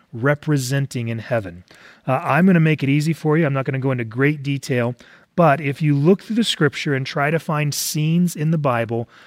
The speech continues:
that have the sun, the moon, and the stars, it's gonna direct you to one specific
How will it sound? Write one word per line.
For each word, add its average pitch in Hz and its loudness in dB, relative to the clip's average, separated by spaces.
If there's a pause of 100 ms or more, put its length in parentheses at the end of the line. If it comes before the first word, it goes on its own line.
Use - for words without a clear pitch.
(140)
that 123 -2
have 120 0 (320)
the 117 -6
sun, 147 0 (640)
the 123 0
moon, 131 4
and 135 -2
the 123 -2
stars, 120 0
it's 135 -8
gonna 143 0
direct 127 -2
you 143 0
to 127 -6
one 135 0
specific - -6